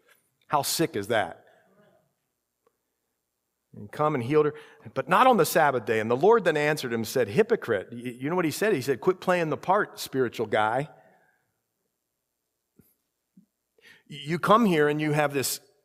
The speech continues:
pious, self-righteous mask on, but you're not even interested in the people,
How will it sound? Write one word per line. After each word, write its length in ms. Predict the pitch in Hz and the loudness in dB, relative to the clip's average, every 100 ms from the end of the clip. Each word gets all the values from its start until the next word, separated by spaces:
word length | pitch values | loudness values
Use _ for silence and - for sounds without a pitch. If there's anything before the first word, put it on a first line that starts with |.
| _ | _
pious, 640 | - 170 190 190 - - - _ - | -4 0 2 2 -2 -6 -10 _ -10
self-righteous 800 | - 185 170 190 180 180 151 160 | 0 2 4 4 4 0 -2 2
mask 440 | 165 196 220 - | 2 2 0 0
on, 280 | 127 120 135 | 0 0 -2
but 140 | 143 | 0
you're 120 | 165 | 2
not 180 | 202 190 | 4 2
even 200 | 180 165 | 0 -4
interested 680 | 165 202 233 165 143 - 139 | 0 2 4 2 0 -4 -4
in 100 | 135 | -2
the 80 | 123 | -2
people, 680 | - - 277 277 170 113 | -2 2 2 2 0 0